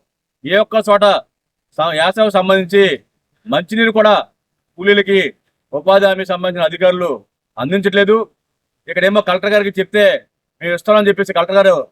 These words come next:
పేర్కొనడం జరిగింది. గ్రామ అధికారులు కూడా చెప్పడం జరిగింది. వాస్తవం అది కాదు. అది కేవలం జిల్లా అధికారులని, కలెక్టర్ గారిని కూడా ఈ డోమా అధికారులు మోసం చేస్తున్నారు. అది మోసం చేయకుండా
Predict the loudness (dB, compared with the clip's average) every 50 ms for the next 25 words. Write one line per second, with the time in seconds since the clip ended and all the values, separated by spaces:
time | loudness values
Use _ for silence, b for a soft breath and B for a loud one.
0 | _ _ -8 -6 -2 -2 0 0 0 -2 -2 -2 -4 -6 -8 _ _ _ _ _
1 | _ -2 0 2 2 4 4 2 4 2 2 2 2 0 0 -2 -4 -4 -4 -4
2 | -4 -2 -2 -2 0 0 -2 -2 -4 -4 -4 -4 -2 0 2 2 2 2 2 2
3 | 0 0 -2 _ _ _ _ _ _ _ -2 0 2 4 4 4 4 4 2 0
4 | -2 -2 0 2 2 2 2 2 2 2 2 2 -2 -2 -4 -4 -6 -4 -2 0
5 | 0 0 2 2 2 2 2 0 -2 -6 _ _ _ _ _ -16 -8 -4 -2 0
6 | 2 2 2 2 2 2 2 2 2 2 2 -2 -2 -4 -8 _ _ _ _ _
7 | _ -8 -6 -6 -4 -4 -4 0 0 0 0 0 -2 -2 -2 -2 -4 -6 -10 _
8 | _ _ _ _ _ _ _ -16 -8 -2 0 0 2 2 0 0 0 2 2 2
9 | 2 2 2 2 0 0 -2